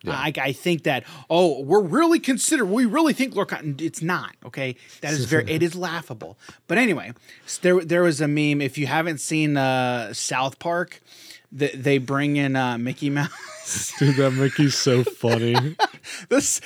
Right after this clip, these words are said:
Speaker 2: the Mickey in South Park is hilarious.
Speaker 1: So
Speaker 2: But anybo-,
Speaker 1: funny.
Speaker 2: but anybody, and anyway, somebody put the meme. They took that picture and it's like, "What's Solarian Community College? Do we own that?"
Speaker 1: <laughs> Do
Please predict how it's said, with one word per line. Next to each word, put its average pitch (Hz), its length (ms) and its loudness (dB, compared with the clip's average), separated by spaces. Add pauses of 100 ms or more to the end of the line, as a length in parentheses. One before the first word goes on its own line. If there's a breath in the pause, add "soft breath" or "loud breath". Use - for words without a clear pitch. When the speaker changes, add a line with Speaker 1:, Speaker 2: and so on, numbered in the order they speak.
(160 loud breath)
Speaker 2:
the 226 120 6
Mickey 285 380 4
in 240 160 4
South 190 320 2
Park 185 160 2
is 165 100 2
hilarious. 135 720 -2
Speaker 1:
So - 260 -4
Speaker 2:
But 170 60 4
anybo-, 175 300 4
Speaker 1:
funny. 151 120 -8
Speaker 2:
but 156 140 2
anybody, 139 560 2 (100)
and 185 240 0
anyway, 165 360 2
somebody 151 280 2
put 127 240 -6
the 135 80 0
meme. 123 460 0 (180 loud breath)
They 143 100 -2
took - 260 -4
that 139 180 -2
picture 147 280 -6
and 147 80 -2
it's 123 60 -6
like, 143 160 0
"What's 190 200 2
Solarian 180 260 2
Community 160 280 0
College? 139 300 0
Do 165 80 0
we 233 180 4
own 226 180 2
that?" 208 220 2
Speaker 1:
<laughs> - 220 -2
Do 143 100 6